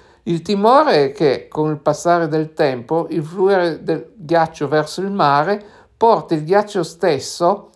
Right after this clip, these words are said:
che ricordiamo ha una densità inferiore a quella dell'acqua e quindi ci galleggia sopra, a staccarsi sempre di più dal fondo, galleggiando sull'acqua, e quindi permettendo all'acqua di mare di intrufolarsi ulteriormente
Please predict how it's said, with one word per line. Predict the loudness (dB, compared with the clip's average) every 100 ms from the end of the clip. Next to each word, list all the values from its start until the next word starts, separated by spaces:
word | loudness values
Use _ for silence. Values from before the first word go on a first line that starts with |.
| _
che | -8
ricordiamo | -6 -4 -4 -2 2 4 2 0 -4 0
ha | 0
una | 0 -2
densità | -4 -6 -6 -10 -4 -2
inferiore | 0 -2 -4 -4 -2 -2 -4
a |
quella | -4 -4 -2
dell'acqua | -2 -2 0 -2 -4 -6
e | -6 -12
quindi | -10 -8 -8 -10
ci | -12 -2
galleggia | 0 2 0 -2 -4 -6
sopra, | -4 -2 -2 -2 -6 -6 -8 -18 -20 -20 _
a | -6
staccarsi | -4 0 -2 2 2 2 0 -6
sempre | -6 -6 -8 -10
di | -10
più | -6 -2
dal | -2 -2
fondo, | 0 0 0 0 0
galleggiando | 2 0 -2 -2 -2 -2 -6
sull'acqua, | -8 -6 -2 0 0 0 0 0 -2 -20 -20 _ _ _ _
e | -10
quindi | -6 -4 -2 -2
permettendo | 0 2 2 -2 0 0 4
all'acqua | 4 4 2 2
di | -2 0
mare | 0 2 0
di | -2 -4
intrufolarsi | -6 -6 -6 -4 -2 2 2 0 -2
ulteriormente | -2 -2 -2 -2 0 -2 -4 -6 -6 -8 -2 -2 -2 -12